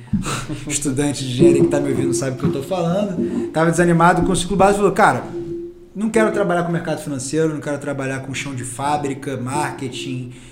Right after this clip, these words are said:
enfim, é, quero empreender." Aí tinha esse sonho, mas entrou na sala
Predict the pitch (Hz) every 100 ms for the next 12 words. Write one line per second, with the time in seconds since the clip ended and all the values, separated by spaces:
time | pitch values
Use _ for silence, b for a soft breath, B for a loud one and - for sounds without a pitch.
0 | B 139 135 - 143 151 151 B B B
1 | B - 123 127 131 127 156 170 170 180
2 | 185 120 113 107 113 120 151 151 - -
3 | 156 175 196 190 190 185 - 185 180 170
4 | - 180 208 285 - - B B 170 156
5 | 147 151 - 151 156 180 208 -